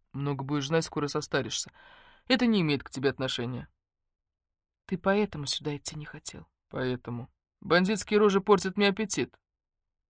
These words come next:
«А почему он назвал тебя бизнесменом?» — не унималась я. «Потому что я работаю в охранном бизнесе. Может, ты на время забудешь про Сахарка, раз нам от него никакого толка?» —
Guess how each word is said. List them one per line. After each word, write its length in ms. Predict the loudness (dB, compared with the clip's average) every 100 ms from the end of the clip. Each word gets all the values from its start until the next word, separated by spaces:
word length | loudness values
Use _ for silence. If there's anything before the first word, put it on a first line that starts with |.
| _ _ _ _ _ _ _
«А 100 | 0
почему 240 | 2 4
он 80 | 6
назвал 240 | 6 4
тебя 140 | 4 4
бизнесменом?» — 640 | 4 2 4 4 4 4
не 80 | 4
унималась 460 | 4 4 4 2 -2
я. 180 | -6 -8 _ _ _ _ _ _ _ _ _ _ _ _ _ _ _ _
«Потому 220 | _ -10 -8
что 160 | -6
я 240 | 2 6 8
работаю 500 | 8 6 2 2 2
в 60 |
охранном 500 | 2 4 6 8 6
бизнесе. 720 | 6 4 4 0 -6 -6 -10 -16 _ _ _ _
Может, 240 | 0 2
ты 80 | 6
на 120 | 8
время 220 | 8 8 8
забудешь 440 | 8 8 6 2
про 160 | 0 -2
Сахарка, 500 | 0 4 4 8 8
раз 300 | 6 2 -4 _ _ _
нам 160 | 2 2
от 140 | 2
него 120 | 0
никакого 400 | 2 2 6 4
толка?» — 420 | 8 10 8 4